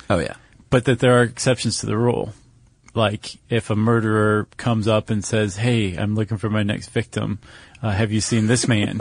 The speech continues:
Speaker 1: <laughs>
Speaker 2: And you have seen this man, and you know where he is,
Speaker 1: Yeah.
Speaker 2: then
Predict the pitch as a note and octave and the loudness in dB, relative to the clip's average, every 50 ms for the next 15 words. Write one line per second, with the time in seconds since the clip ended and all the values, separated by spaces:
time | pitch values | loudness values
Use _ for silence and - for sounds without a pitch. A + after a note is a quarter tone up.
0 | - - - - C3 B2 B2 B2+ A#2 A#2+ C3+ C#3 C3+ - - D#3+ D3 D3+ D#3 C3+ | -4 -4 -2 0 2 2 4 4 4 4 4 2 2 2 2 2 2 2 2 2
1 | - D#3 D#3 D#3+ E3 E3+ D#3+ - - - - - - A#2+ A#2+ A#2+ A#2+ B2 B2 B2+ | 2 2 2 2 2 0 -2 -4 -10 -12 -10 -6 -2 0 2 4 4 4 6 6
2 | B2+ B2+ B2 A#2 A#2 B2 C#3+ D3+ D#3 D3+ - - - G2 G2 - - - - - | 6 6 4 4 4 4 2 2 0 -4 -6 -8 -8 -10 -12 -16 -16 -14 -6 -4
3 | G2 G#2 G#2 - - _ _ - B2+ A#2 B2 A#2+ A#2 A#2 A#2 A#2+ | -2 -2 -2 -4 -8 _ _ -6 -2 2 4 4 4 4 2 2